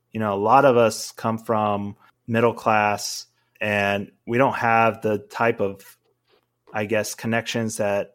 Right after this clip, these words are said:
Republicans and Democrats have, and it does make it a little bit more difficult. But it makes us a lot more inspiring, I think.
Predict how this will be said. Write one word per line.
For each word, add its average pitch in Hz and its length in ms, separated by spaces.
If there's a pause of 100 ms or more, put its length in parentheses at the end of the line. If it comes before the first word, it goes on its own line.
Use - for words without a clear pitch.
(140)
Republicans 110 640
and 101 80
Democrats 101 460
have, 101 240
and 104 100
it 107 80
does 107 200
make 101 160
it 101 40
a 101 80
little 101 160
bit 98 120
more 95 120
difficult. - 600 (600)
But 127 140
it 127 80
makes 139 280
us 123 200
a 113 180
lot 113 240
more 110 200
inspiring, 101 680
I 95 120
think. - 440